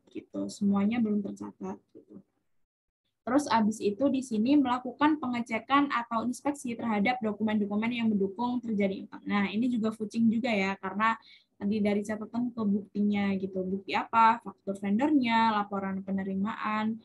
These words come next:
terus pesanan pembelian, dan lain sebagainya. Ini juga menguji apa nih? Oh, tapi di sini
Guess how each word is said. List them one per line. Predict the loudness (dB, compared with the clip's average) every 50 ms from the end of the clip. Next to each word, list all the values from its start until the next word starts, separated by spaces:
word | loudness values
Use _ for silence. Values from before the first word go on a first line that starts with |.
| _ _ _ _ _
terus | -6 -6 -6 -4 -6
pesanan | -8 -4 0 0 2 2
pembelian, | 2 2 2 2 4 2 2 2 2 2
dan | 2 2 0
lain | -2 -2
sebagainya. | -2 -2 -2 -2 0 0 2 2 2 2 0 -2 0 2
Ini | 2 2 4
juga | 2 2 2 4 6
menguji | 6 6 6 4 4 2 0 0 -2 -6 _ _ _ _ _ _ _ -20 _ _ _ _ -6
apa | -2 0 2
nih? | 2 2 0 -2 -8 -16 _ _
Oh, | 4 6 6 6 4 2 -4 -12 _
tapi | _ -6 -6 -4 -2 2 6 6 6 6
di | 4 2
sini | 2 2 4 6 6 4 4 2 -4